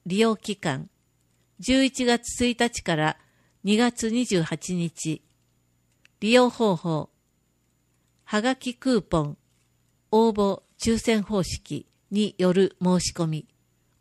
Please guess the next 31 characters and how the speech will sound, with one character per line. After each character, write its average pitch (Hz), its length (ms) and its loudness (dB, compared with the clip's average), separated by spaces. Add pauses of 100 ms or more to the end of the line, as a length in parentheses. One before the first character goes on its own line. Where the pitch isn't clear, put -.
応 226 160 4
募 208 120 -2
は 196 220 0
終 180 360 0
了。 151 360 -4 (1800)
県 254 280 2
内 180 180 2
参 240 300 0
画 247 260 -4
旅 226 160 4
行 247 280 4
会 226 220 4
社 - 360 -4
窓 208 280 2
口 180 280 -4
へ 160 120 0
の 156 260 -6 (180)
申 180 160 0
し - 160 -4
込 165 140 -4
み。 151 200 -6 (1600)
オ 262 140 6
ー 269 40 2
テ 269 160 -6
ィ 262 140 0
ー 254 60 4
エ - 40 6
ー - 20 -2
サ 220 220 0
イ 170 80 0
ト、 - 300 -6